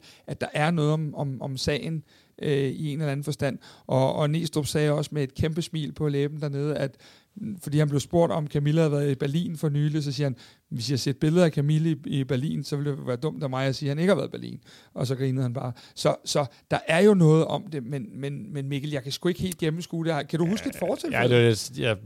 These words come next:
Speaker 2: vi snakker også lige om
Speaker 1: Ja.
Speaker 2: det her, det med, det, det er, det, det første ord, jeg vil sætte på, det er atypisk. Altså,
Speaker 1: Ja.
Speaker 2: jeg, jeg kan slet, og specielt ikke i tyve treogtyve.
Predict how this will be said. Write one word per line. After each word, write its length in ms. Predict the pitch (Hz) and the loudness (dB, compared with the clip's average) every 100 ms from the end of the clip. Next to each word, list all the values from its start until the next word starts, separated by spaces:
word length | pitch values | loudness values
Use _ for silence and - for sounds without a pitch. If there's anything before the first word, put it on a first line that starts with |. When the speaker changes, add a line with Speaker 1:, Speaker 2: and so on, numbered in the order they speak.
| 104 | -10
Speaker 2:
vi 60 | 107 | -4
snakker 320 | 123 113 110 | 2 4 4
også 140 | 107 113 | 2 2
lige 160 | 110 | 2
om 100 | 104 | 2
Speaker 1:
Ja. 40 | 107 | 2
Speaker 2:
det 100 | 110 | 2
her, 60 | |
det 200 | 101 107 | 4 4
med, 120 | 110 101 | 4 2
det, 320 | 107 101 98 | 2 2 2
det 180 | 110 98 | 2 2
er, 460 | 98 92 90 90 92 101 - | 2 0 0 -2 -4 -10 -10
det, 280 | 139 131 120 | -10 -4 0
det 160 | 107 | 0
første 300 | - 127 - | 4 2 4
ord, 100 | 131 | 2
jeg 60 | 117 | 2
vil 60 | 107 | 2
sætte 220 | 113 - | 0 2
på, 80 | 110 - | 2 2
det 100 | 131 | 0
er 60 | 143 | 2
atypisk. 440 | 127 139 107 101 - | 2 2 0 -4 -6
Altså, 160 | 131 120 | -2 0
Speaker 1:
Ja. 140 | 113 | 0
Speaker 2:
jeg, 100 | 113 | 0
jeg 160 | 113 110 | 0 -2
kan 140 | 143 | -4
slet, 220 | - 151 | 2 2
og 120 | 131 120 | 2 -2
specielt 420 | 110 - 170 147 | 0 4 4 4
ikke 200 | 127 123 | 2 2
i 60 | |
tyve 240 | 110 - 113 | 4 4 4
treogtyve. 580 | - 135 113 - 120 | 4 0 0 0 4